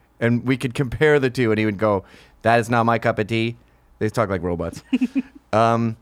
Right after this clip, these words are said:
Speaker 1: so clearly it's impossible. Now, is it, you can still call it a sin to be gay. And the way I put it often to my wife, who's a fag hag and hates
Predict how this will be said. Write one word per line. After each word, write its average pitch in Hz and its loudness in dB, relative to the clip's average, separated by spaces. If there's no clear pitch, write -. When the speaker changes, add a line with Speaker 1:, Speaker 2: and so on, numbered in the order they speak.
Speaker 1:
so 170 0
clearly 254 4
it's 156 -2
impossible. 120 -2
Now, 190 2
is 165 0
it, 185 0
you 175 -2
can 247 -2
still 302 -2
call 226 2
it 196 4
a 139 2
sin 113 -6
to 135 -2
be 110 0
gay. 85 -6
And 131 0
the 131 0
way 175 0
I 190 2
put 127 0
it 120 2
often 120 0
to 127 -8
my 107 0
wife, 123 0
who's 107 -8
a 104 -4
fag 107 -2
hag 98 -2
and 92 -4
hates 104 -6